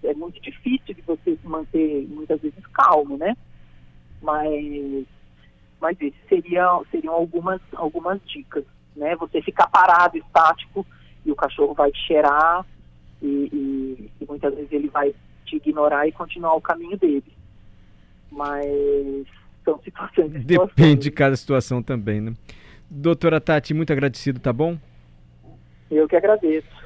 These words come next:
Speaker 2: Obrigado.
Speaker 1: E, na verdade, a gente tem, a gente tem que lembrar, Mário,
Speaker 2: Pois
Speaker 1: que
Speaker 2: não.
Speaker 1: a responsabilidade é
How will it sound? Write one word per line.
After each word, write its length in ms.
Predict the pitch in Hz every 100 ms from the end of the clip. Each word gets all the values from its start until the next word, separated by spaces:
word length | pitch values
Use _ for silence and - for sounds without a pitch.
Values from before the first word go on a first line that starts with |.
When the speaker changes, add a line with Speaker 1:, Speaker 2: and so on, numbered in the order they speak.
| - - 127
Speaker 2:
Obrigado. 420 | 156 151 175 170
Speaker 1:
E, 40 |
na 80 | 175
verdade, 460 | 190 185 175 185 202
a 60 |
gente 220 | 202 196
tem, 180 | - 202 -
a 100 | 185
gente 260 | 190 185
tem 140 | - 190
que 80 | 196
lembrar, 500 | 180 160 165 180 190
Mário, 340 | 156 151 151
Speaker 2:
Pois 120 | 143 120
Speaker 1:
que 60 |
Speaker 2:
não. 160 | 113 113 - - - -
Speaker 1:
a 120 | 156
responsabilidade 1200 | 151 175 - 180 - 170 165 156 156 160 160 175 - -
é 100 | 170